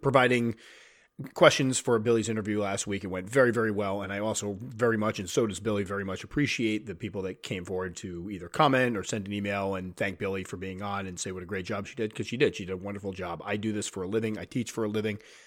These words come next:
I've been doing the Tom's Big Spiders videos, narrations, the podcast. I'm used to talking with a microphone in my face, and I, it took me years to get used to it.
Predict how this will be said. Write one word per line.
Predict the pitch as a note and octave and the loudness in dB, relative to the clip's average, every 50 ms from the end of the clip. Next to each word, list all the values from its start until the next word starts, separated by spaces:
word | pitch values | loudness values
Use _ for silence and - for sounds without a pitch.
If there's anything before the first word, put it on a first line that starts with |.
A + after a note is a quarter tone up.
| - - - _ _ - | -20 -20 -20 _ _ -6
I've | - F#2+ F2 | -6 -6 -6
been | F#2 F#2 | -4 -6
doing | G#2 G2+ G2+ G2 F#2 F#2 | -4 -4 -4 -4 -4 -6
the | F2 F#2 | -8 -4
Tom's | - A#2 A2+ A2 F#2 G2 | -2 0 0 0 -2 -4
Big | A2 G2 - | -8 -8 -8
Spiders | - - B2 A2+ G#2 G#2 F#2+ F#2+ - - - - - - _ _ - | 0 2 2 2 4 0 -2 -4 -6 -12 -14 -20 -20 -20 _ _ 2
videos, | B2 D#3 E3+ E3 D#3 D#3 D#3 C3 | 4 6 8 10 10 10 10 8
narrations, | D3 C#3+ C#3+ C#3+ C#3+ C#3 C#3 C3+ - C#3 C3+ C3+ C3 A#2 G#2+ G2+ | 6 6 8 8 8 8 6 4 2 2 2 2 2 0 0 0
the | A2+ A2 G#2 G#2 | 0 0 0 0
podcast. | - - C3 A#2 B2 A2+ - B2+ A#2 A#2 A2+ - G#2+ | 0 0 2 2 2 2 4 6 6 6 4 2 0
I'm | G2+ G2+ | -2 -2
used | G2+ G#2+ A2+ A2 - - - | -2 -2 -2 -2 -2 -2 -4
to | A2 | -4
talking | G2+ - - B2 A2 G#2 - A#2 G#2 G2 | -6 -4 0 0 0 0 0 -2 -6 -4
with | G2+ F#2+ | -4 -6
a | F#2+ | -4
microphone | G2+ G#2 G2+ - A2 - A2+ G#2 G2 | -4 -6 -6 -6 -6 -4 -4 -4 -2
in | G2 | -4
my | G2 F#2+ F#2+ | -6 -6 -4
face, | - A2 F#2+ G2 F#2+ - - - - | -2 -2 -2 0 -2 -2 -4 -4 -6
and | F#2+ F#2 F#2 F#2 G2 G2 | -8 -8 -8 -8 -8 -8
I, | - G2+ F#2 F#2 F#2 F#2 G2 - | -8 -6 -6 -4 -4 -6 -8 -8
it | - G2 - | -10 -12 -8
took | - A#2+ - | -8 -8 -6
me | A2 G2+ G2 F#2 - _ - - _ _ _ _ _ _ _ - | -4 -6 -6 -6 -10 _ -20 -20 _ _ _ _ _ _ _ -10
years | G#2 A2+ D3 D#3 C#3 B2 G#2 - | -4 2 6 6 6 6 4 0
to | - A2 | -4 -4
get | G2 G2 F2+ | -4 -4 -2
used | G2 G2+ G2 - - | -2 -4 -4 -4 -6
to | G2 E2+ | -6 -6
it. | E2+ - | -8 -10